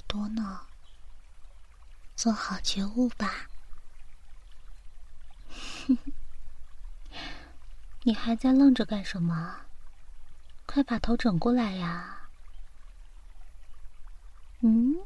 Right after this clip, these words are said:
在介意什么吗？<laughs> 真是纯情呢。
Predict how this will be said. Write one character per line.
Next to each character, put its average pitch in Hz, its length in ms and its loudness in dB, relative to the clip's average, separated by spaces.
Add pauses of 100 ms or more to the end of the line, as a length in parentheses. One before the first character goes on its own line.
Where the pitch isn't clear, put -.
(2250)
在 294 180 10
介 294 240 8
意 262 200 10
什 226 200 2
么 190 120 2
吗？ 180 640 -2 (2500)
<laughs> 240 240 4 (800)
真 285 300 10
是 294 180 6
纯 220 380 4
情 202 400 2
呢。 202 500 -2